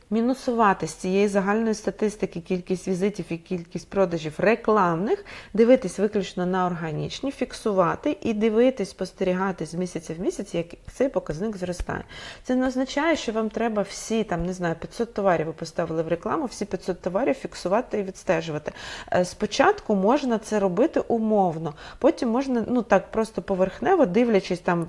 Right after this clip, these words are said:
в цілому, як картинка міняється, як збільшується органіка в цілому в магазині. Коли ви побачите, що у вас намітилось десять-п'ятнадцять лідерів,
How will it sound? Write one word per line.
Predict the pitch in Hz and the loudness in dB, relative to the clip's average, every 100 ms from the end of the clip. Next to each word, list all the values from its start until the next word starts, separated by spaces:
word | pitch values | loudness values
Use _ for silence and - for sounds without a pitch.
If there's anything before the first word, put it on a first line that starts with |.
| - | -8
в | |
цілому, | - 202 214 214 180 | -4 0 4 4 2
як | 165 165 | 0 -2
картинка | - 170 - 175 165 | -4 -8 -4 -4 -4
міняється, | 160 160 165 214 330 - | -4 -4 -2 0 -2 -2
як | 170 190 196 | 0 0 -2
збільшується | - 196 202 185 170 180 | -4 -4 -2 -4 -2 -2
органіка | 165 185 220 214 | 0 -2 -2 -2
в | 180 | -6
цілому | - 185 185 196 160 160 | -6 -2 0 0 -2 -6
в | |
магазині. | 151 151 151 147 147 | -8 -8 -6 -8 -8
Коли | - 233 | -2 0
ви | 262 277 - - - | 2 2 -2 -16 -6
побачите, | 214 294 - 240 | 2 2 2 -8
що | - | -4
у | 226 | 0
вас | 262 | 0
намітилось | 220 214 254 233 190 | 0 -2 0 0 -2
десять-п'ятнадцять | 170 208 233 208 180 180 196 202 185 175 | -2 -4 -4 -10 -10 -4 -2 -2 -4 -4
лідерів, | 175 185 175 170 | 0 0 0 -2